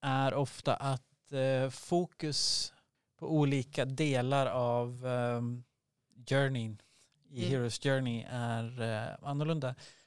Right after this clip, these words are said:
Speaker 1: I spel så kommer du till the first threshold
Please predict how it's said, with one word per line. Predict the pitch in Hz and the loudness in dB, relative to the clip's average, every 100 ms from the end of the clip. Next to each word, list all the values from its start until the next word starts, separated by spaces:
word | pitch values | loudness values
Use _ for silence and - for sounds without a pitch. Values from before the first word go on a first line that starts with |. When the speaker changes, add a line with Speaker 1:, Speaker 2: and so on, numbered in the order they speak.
| _ | _
Speaker 1:
I | 156 160 | -2 0
spel | - - - _ - 202 208 214 208 | 2 0 -4 _ -4 2 4 2 0
så | - - 151 143 135 135 131 127 123 117 | -2 2 4 4 4 2 2 2 2 0
kommer | - 156 147 | 4 4 6
du | 143 135 | 2 0
till | - 135 127 | -2 -2 -2
the | |
first | 120 131 123 - | 0 0 0 -2
threshold | - 127 - 117 113 117 | -4 -4 -2 -2 -4 -10